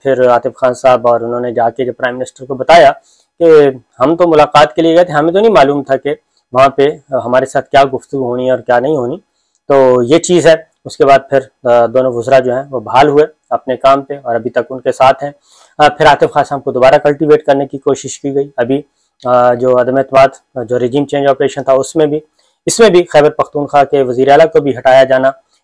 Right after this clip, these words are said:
ये भी, अ, regime, अ, regime change operation का हिस्सा था,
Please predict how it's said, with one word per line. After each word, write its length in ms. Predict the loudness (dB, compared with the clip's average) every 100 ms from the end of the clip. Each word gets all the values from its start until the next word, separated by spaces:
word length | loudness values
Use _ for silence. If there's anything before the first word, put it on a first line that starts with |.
| -2
ये 100 | 0
भी, 240 | 0 -4 _ -4
अ, 80 | -2
regime, 380 | -2 -4 -2
अ, 120 | 0 0
regime 300 | 0 0 -2
change 220 | 0 0
operation 420 | 0 -2 -4 -8
का 60 | -8
हिस्सा 260 | -4 -2
था, 260 | 0 -2